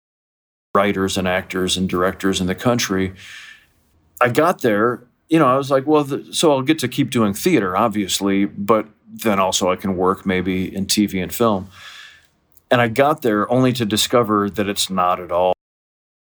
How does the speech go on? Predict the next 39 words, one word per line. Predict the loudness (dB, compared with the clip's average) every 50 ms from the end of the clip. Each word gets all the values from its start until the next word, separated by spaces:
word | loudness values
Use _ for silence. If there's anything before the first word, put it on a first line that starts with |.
| _ _ _ _ _ _ _ -6
as | -6 -4 -4 -6 -6 -6 -4
good | -2 -2 -2 -2
of | -4 -6
a | -10
theater | -6 -4 -4 -4 -4 -6 -6 -6
town, | -6 -4 -4 -2 -2 -2 -4 -4 -6 -10 -16 -10 _
because | -4 -2 0 2 2
everyone's | 2 0 0 0 -2 -2 -2 -2
trying | -2 0 0 0 0 0 -2
to | -2
work | -2 0 0 0 0 -2 -8 -16 -20 -20 _ _ _ _ _ _ _ _ -2
in | -2 0 0
T | 2 2 0
V | 0 0 -4
and | -6 -6
film. | -2 0 2 2 2 2 -2 -6 -10 -12 -14 -18 -20 -20 -20 -10 -6
So | 0 0 2 2
there's, | 2 2 0 0 0 -2
there's | 0 0 0 0 0 0
theater | 0 2 2 2 2 2 0
happening, | 0 0 0 0 0 0 -2 -4 -4 -2 -2 -2 -2 -4 -6 -12 -20 -20 -20 -20 _ _ _ _
but | 0 0 0 -4 -6 -2
nobody | 2 2 4 4 2 2 0 -2 -2
cares. | 0 2 2 2 2 0 -4 -8 -6 -4 -4 -4 -6 -12 -20 -20 -20 -20 -20 -20 -20 _ _ _ 2
So | 2 2 2
it, | 2 0 -2 -2 -2 -2 -2
it | -4 0
led | 2 4 2 2 2 -2
to | -2 -2 -2 -2 -2 -4 -8 -16 -20 -12 -6
two | -2 2 4 4
or | 4 2
three | 2 0 0 0 2 2
years | 4 4 4 4 2 0 -2 -6
of | -6 -2
absolute | 0 2 2 2 2 0 0 2 2 2 2 2 -2 -4
confusion | -4 -4 -2 -2 -2 0 2 2 2 2 0 0 -2 -4 -4 -6 -6
and | -4 -4 -4 -4 -2
even | -2 0 0 2 0 -2
depression. | -2 -6 -8 -8 -2 0 0 0 0 0 -6